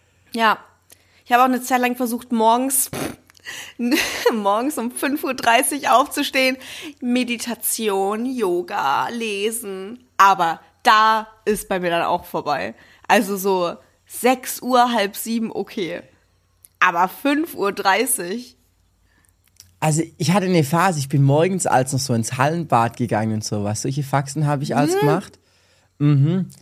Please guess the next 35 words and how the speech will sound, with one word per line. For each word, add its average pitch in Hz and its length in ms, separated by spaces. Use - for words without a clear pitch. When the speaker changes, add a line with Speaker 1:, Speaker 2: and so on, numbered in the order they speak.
Speaker 2:
Vom, 160 420
damals, 160 360
wo 156 40
ich 156 60
noch 143 140
gearbeitet 135 560
hab. 120 200
Inzwischen 165 380
mach 160 100
ich's 139 220
weniger. 208 520
Und 143 140
ich 135 120
war 147 120
jetzt - 160
auch 139 140
echt, 139 300
ich 131 140
merk's 147 300
grad 165 200
schon, 160 240
wie's, 139 320
wie's 139 240
mich 143 160
schon 127 160
nervt. 135 360
Ich 131 100
war 135 100
jetzt 135 120
schon 139 120
drei 135 300
Wochen 156 520
nicht 120 120
mehr 120 140
joggen, 151 580